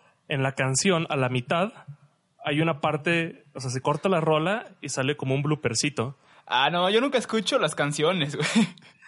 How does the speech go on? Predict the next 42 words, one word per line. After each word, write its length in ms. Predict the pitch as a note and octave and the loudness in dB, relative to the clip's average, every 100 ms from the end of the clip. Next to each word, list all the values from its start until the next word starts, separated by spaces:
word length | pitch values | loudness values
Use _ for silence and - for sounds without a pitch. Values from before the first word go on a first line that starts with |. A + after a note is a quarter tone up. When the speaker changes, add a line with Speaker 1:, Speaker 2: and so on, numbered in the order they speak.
| - _ _ _ _ | -20 _ _ _ _
Speaker 1:
Pues 160 | B2 A#2 | -4 -2
qué 140 | D3 | 0
mal, 380 | D3 C#3+ D3 C#3+ | 2 2 2 2
si 120 | C3+ | 0
la 100 | B2+ | 0
gente 280 | D3 D3 E3 | 0 -2 0
no 80 | E3 | 0
escucha 320 | - D#3 F3 | -2 -2 0
las 140 | D3 | 0
canciones 360 | B2+ A#2 C#3+ D3+ | -2 -4 -2 2
debería 300 | B2 A#2 B2+ | 2 2 0
hacerlo. 500 | C#3 D3+ B2 A#2+ D3+ _ _ _ _ _ _ | 0 0 0 -6 -8 _ _ _ _ _ _
Porque 440 | D3 C#3 C#3+ C3+ - | -2 0 0 0 -2
a 120 | B2+ | -2
veces 280 | C3 D3 D#3 | 0 2 0
hay 240 | D3+ D3+ D#3+ | 0 0 2
mensajitos 540 | E3 D3+ C#3 C#3+ E3 | 0 0 -4 -2 0
ahí, 80 | D3+ | 0
es 140 | D3 | -2
como 220 | - G3 | 0 2
una 580 | D#3+ D3+ F3 F#3 F3+ F#3 | 2 2 2 4 2 0
peli 200 | F3+ F#3 | 0 0
de 80 | E3 | 0
Marvel. 480 | B2+ D3+ E3 A2 - - - - | 0 0 -2 -2 -8 -18 -12 -6
Hay 100 | C#3 | -2
como 220 | F3 D#3 | -2 0
postcréditos. 600 | B2+ - C#3+ D3+ D#3+ G3+ | -2 -2 0 0 0 0
Speaker 2:
O 40 | |
sea, 40 | F#3 | 2
¿es 40 | G#3+ | 2
la 80 | |
primera 300 | A#3 F#3 A3 | 2 2 4
vez 180 | A3 A3 | 2 2
que 100 | - | 0
lo 100 | D3+ | 2
haces? 480 | E3 F3+ C#4 G4 - _ _ | 2 0 -4 -6 -10 _ _
Speaker 1:
Shh, 560 | - - - - - - | -2 0 2 2 2 0
lo 80 | C3+ | -2
he 20 | |
hecho 140 | C#3+ | -2
más 180 | C#3 C3+ | -2 -2
veces. 400 | C3+ - - - | -4 -6 -10 -12